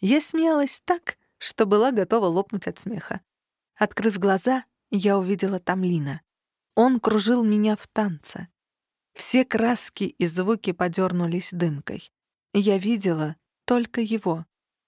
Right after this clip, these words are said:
Он был единственным, кто не давал мне окончательно выскользнуть из разума и тела.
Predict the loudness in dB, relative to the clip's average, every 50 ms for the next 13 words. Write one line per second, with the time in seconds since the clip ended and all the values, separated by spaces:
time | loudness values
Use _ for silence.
0 | _ _ 0 2 2 2 2 2 2 2 2 0 0 0 0 0 0 0 0 0
1 | 0 -2 -4 -6 -4 -4 -2 -2 -2 -4 -4 -4 -4 -2 -2 0 0 2 0 2
2 | 2 2 0 0 0 -2 -2 -4 -4 -4 -4 -4 -4 -2 -4 -4 -4 -2 -4 -4
3 | -2 -2 -2 -2 -4 -4 -4 -6 -6 -6 -4 -6 -6 -6 -6 -8 -8 -6 -4 -2
4 | -2 -2 -2 -4 -4 -6 -6 -6 -8 -12 -12 -10 -6 -4 -4 -4 -4 -6 -10 -12